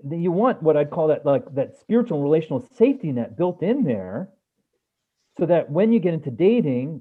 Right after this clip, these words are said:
and then same thing, marriage, like, people are around you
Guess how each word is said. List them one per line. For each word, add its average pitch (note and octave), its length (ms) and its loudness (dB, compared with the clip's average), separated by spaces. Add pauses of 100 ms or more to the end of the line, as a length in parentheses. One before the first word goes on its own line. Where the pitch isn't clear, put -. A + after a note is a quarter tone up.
and C#3 140 -4
then C3+ 160 -4
same F3 240 -6
thing, C3+ 260 -4
marriage, D3 720 0 (460)
like, B2+ 160 -8 (240)
people C4 380 2
are D#3 220 4
around F#3 520 0
you B2 240 -4